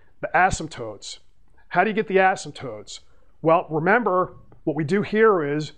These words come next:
we mark off the rectangle given by going out by A and B in the x and y directions.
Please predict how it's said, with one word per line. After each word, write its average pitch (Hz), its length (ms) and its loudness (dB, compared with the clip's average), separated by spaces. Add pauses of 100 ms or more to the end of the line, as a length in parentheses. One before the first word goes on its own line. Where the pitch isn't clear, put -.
(100)
we 151 100 -4
mark 160 340 4
off 208 280 0 (480)
the 147 60 -4
rectangle 196 920 2 (500)
given 208 280 4
by 175 380 4 (120)
going 180 240 4
out 170 260 4
by 156 160 2
A 175 240 2
and 170 160 0
B 165 400 2
in 151 120 -8
the 147 100 -6
x 143 240 -4
and 143 100 -6
y 131 160 0
directions. 113 840 -10